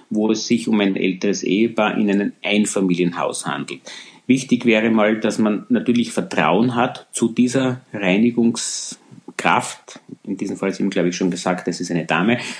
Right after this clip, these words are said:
zu dieser Reinigungsdame, dass die auch wirklich am Telefon befragt wird,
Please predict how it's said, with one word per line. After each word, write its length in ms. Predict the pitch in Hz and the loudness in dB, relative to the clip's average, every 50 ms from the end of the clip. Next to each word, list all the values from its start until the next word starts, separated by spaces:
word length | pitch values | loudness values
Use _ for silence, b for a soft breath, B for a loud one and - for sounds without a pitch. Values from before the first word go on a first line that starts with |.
| B | B
zu 100 | - - | -4 0
dieser 220 | 113 110 98 101 92 | 0 2 2 2 2
Reinigungsdame, 760 | 95 92 107 120 120 131 131 127 - - 104 107 110 110 107 | 2 4 2 2 2 2 0 0 0 -2 0 0 0 0 0
dass 260 | - 107 - - - | -2 -4 -4 0 2
die 160 | 123 117 101 | 2 2 4
auch 240 | 107 110 107 - B B B B B B | 2 0 0 -2 B B B B B B
wirklich 380 | - 120 127 127 131 117 - - | 2 2 2 2 0 -2 -2 -2
am 140 | 113 104 - | -2 0 0
Telefon 480 | 117 110 110 107 - - 113 110 110 | 0 0 0 0 2 2 2 2 2
befragt 580 | 110 107 - - - - 82 98 - - - - | 0 -2 -2 0 0 0 2 0 0 -2 0 2
wird, 220 | 120 120 117 - | 2 2 2 -2